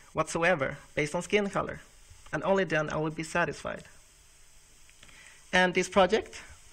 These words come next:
Tänkvärt, well, we're still looking for stories. We want people of color to know that if you want your voice to get heard, we got your back.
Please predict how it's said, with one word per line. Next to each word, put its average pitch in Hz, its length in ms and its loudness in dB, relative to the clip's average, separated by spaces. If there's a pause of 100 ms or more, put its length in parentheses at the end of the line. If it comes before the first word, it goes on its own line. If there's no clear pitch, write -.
Tänkvärt, 185 580 0 (760)
well, 190 220 6
we're 190 140 4
still 208 240 6
looking 220 200 6
for 180 120 -2
stories. 151 560 -2 (720)
We 175 80 2
want 185 400 4 (320)
people 220 280 6
of 196 80 0
color 175 280 4
to 151 100 -2
know 165 220 4
that 151 180 2
if 165 140 -2
you 175 80 -2
want 196 360 4 (160)
your 175 120 -2
voice 151 240 6
to - 100 -6
get 147 160 4
heard, 139 300 -2 (100)
we 160 80 0
got 175 320 4
your 160 80 4
back. - 320 -2